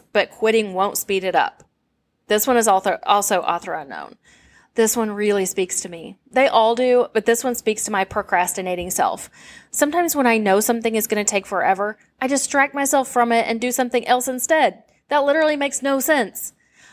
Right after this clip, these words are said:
I'm glad to hear that at least one other person thought of it too, and that it became a quote that is easily finding, findable on Google, and that I'm not the only one. But it just really doesn't make any sense, but it's so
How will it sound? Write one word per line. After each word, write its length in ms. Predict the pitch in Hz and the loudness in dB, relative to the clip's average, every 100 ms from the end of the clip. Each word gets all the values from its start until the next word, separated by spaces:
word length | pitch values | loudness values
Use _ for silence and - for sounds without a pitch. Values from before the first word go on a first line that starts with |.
| _ _ - | _ _ 0
I'm 180 | 254 254 | 0 2
glad 280 | 254 233 262 | 2 2 2
to 60 | |
hear 460 | 247 254 254 277 220 | 0 2 2 2 2
that 300 | 233 220 - | 4 4 2
at 100 | 226 | 0
least 220 | 240 240 | 0 0
one 220 | 208 214 | 0 2
other 140 | 226 220 | 2 0
person 720 | 220 208 - 226 226 214 _ | -2 -2 0 0 -2 -10 _
thought 180 | 208 202 | 2 2
of 80 | 202 | 0
it 140 | 180 | -2
too, 360 | - 214 208 220 | 0 0 2 0
and 140 | 208 | 0
that 80 | 208 | -2
it 100 | 202 | -2
became 280 | 202 226 202 | -2 0 0
a 80 | 180 | -2
quote 500 | - 185 185 214 185 | 2 2 4 2 0
that 120 | 202 | -2
is 120 | 190 | 0
easily 300 | 185 196 202 | -4 -4 -4
finding, 420 | 196 185 190 196 - | -2 -2 -2 -8 -8
findable 440 | - 196 196 196 | 0 0 0 0
on 180 | 185 180 | 0 0
Google, 360 | 226 196 214 214 | 0 2 2 2
and 180 | 214 | 2
that 100 | 196 | 2
I'm 160 | 180 190 | 0 -2
not 180 | 196 190 | -4 -4
the 100 | 202 | -6
only 200 | 196 196 | -6 -4
one. 380 | 190 196 214 - | -2 -2 -2 -4
But 100 | 240 | 0
it 180 | 233 226 | 2 2
just 240 | 269 254 | 2 0
really 220 | 240 277 247 | 2 2 4
doesn't 220 | 233 220 | 2 0
make 140 | 220 | -4
any 140 | 214 208 | -4 -2
sense, 260 | 226 226 | -2 -2
but 140 | - 220 | 0 0
it's 180 | 214 | 0
so 640 | - - 226 208 208 208 | -4 -2 2 4 2 0